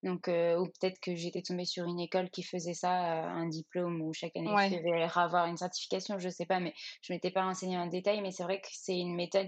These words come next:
Speaker 1: qui est, heu, heu, très spécifique. Donc,
Speaker 2: Oui.
Speaker 1: heu, tu peux avoir des bases, mais pour avoir le diplôme méthode pilates, heu, en tant que tel, c'est, heu, très spécifique, des écoles spécifiques.
Speaker 2: Ouais.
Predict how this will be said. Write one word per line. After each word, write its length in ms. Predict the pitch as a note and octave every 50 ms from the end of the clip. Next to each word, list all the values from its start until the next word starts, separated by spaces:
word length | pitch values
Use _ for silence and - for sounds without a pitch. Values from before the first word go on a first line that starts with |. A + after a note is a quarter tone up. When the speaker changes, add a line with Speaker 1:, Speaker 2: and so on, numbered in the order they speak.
| F#3 -
Speaker 1:
qui 160 | - F#3 F#3
est, 180 | F3+ E3+ E3 E3
heu, 20 | E3 - - - - - - -
heu, 460 | F3 F3 E3+ E3+ E3 E3 E3 E3 E3+ E3+ E3+
très 200 | - - G3+ F3+
spécifique. 640 | - - G#3 G3+ G3 - A3 F#3 - A#3 - - - - - -
Donc, 340 | F#3 F#3+ F#3 F3+ D#3+ - -
Speaker 2:
Oui. 240 | A3 G#3 G3 E3+
Speaker 1:
heu, 40 | E3 E3 - - - -
tu 120 | - F#3+
peux 80 | F#3 G3
avoir 280 | F3+ F3+ F#3 F#3 F3+ F3+
des 100 | F3+ F3+
bases, 340 | F3 G3 G3+ G#3 G3+ F3+ F3+
mais 360 | E3+ E3 E3 E3 E3 E3 D#3+ -
pour 140 | - E3+ E3+
avoir 240 | E3 E3 F3 F3 E3+
le 120 | E3+ E3+
diplôme 420 | E3+ E3 F3 F3+ - F#3+ F#3 F3+ F3+
méthode 320 | F3+ F3+ F3+ F#3+ F#3 F3+ -
pilates, 380 | - - F3 F#3 F#3 F#3 - -
heu, 200 | F#3 F3+ F3 F3
en 120 | F3 F3+ F3
tant 180 | - F3 F3 E3
que 40 |
tel, 200 | - - F#3+ G3
c'est, 320 | F#3 - - F#3+ F3+ F3 F3
heu, 240 | F3+ F3+ F#3 - - - -
très 160 | - F#3+ F#3
spécifique, 600 | F#3 - G3 F#3+ F#3 - F3+ - - F#3+ F#3 -
des 160 | F3 E3 E3
écoles 240 | E3+ E3 - E3+ E3
spécifiques. 400 | - - F3+ - - F3+ - -
Speaker 2:
Ouais. 280 | G3+ G3+ F#3+ F3 -